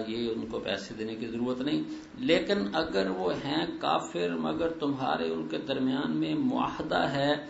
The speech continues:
پھر دیت بھی دینی ہوگی۔ فرمایا وَإِنْ كَانَ مِنْ قَوْمٍ، اگر وہ ایسے لوگوں سے ہے کہ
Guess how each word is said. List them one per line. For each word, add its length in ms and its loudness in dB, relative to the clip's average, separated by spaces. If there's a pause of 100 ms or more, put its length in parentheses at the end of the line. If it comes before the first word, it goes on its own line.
(600)
پھر 240 6
دیت 380 2
بھی 120 2
دینی 260 2
ہوگی۔ 320 2 (400)
فرمایا 380 4
وَإِنْ 360 4
كَانَ 280 2
مِنْ 220 2
قَوْمٍ، 360 4 (280)
اگر 280 2
وہ 140 0
ایسے 300 -2
لوگوں 280 2
سے 180 -2
ہے 220 -2
کہ 60 -4